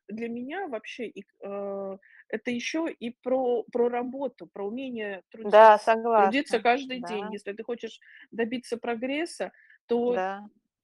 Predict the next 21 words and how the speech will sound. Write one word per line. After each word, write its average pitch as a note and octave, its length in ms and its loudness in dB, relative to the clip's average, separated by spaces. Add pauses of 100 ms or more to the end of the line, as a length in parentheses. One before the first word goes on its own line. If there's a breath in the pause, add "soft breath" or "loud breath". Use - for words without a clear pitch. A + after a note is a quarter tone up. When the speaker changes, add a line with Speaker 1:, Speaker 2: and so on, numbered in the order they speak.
(140)
Speaker 1:
ты, C4+ 260 -10
ты B3+ 80 -6
должен D4 340 -6
делать C4 300 -6
это B3+ 180 -8
каждый B3+ 440 -8
день. C#4 420 -8
И G3+ 60 -10
если - 280 -8
тебе A#3+ 180 -6
не C4 100 -2
нравится D#4 360 0
результат, B3 500 -4 (280)
на G3 100 -6
следующий G3+ 360 -6
день G#3 200 -4
возвращаться G3+ 580 -6
снова, C4 420 -2
да, G3+ 180 -4
как G3 200 -8
бы F#3 120 -8